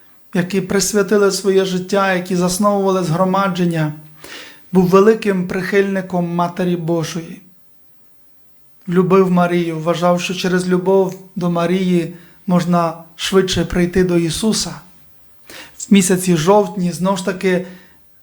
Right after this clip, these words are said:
любив розарій, любив молитву до Марії.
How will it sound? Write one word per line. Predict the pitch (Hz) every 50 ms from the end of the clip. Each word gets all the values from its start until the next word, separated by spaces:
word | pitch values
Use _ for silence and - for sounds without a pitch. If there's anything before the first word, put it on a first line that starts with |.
| _ 180
любив | 180 185 175 196 208 196 190
розарій, | 196 190 175 165 185 196 208 214 202 190 180 175 160 156
любив | 165 175 175 175 185 196 196 190
молитву | 185 185 190 185 196 208 - - 175 180 180 170 160 160 - - -
до | 175 175 175
Марії. | 175 175 170 175 196 196 190 175 165 156 147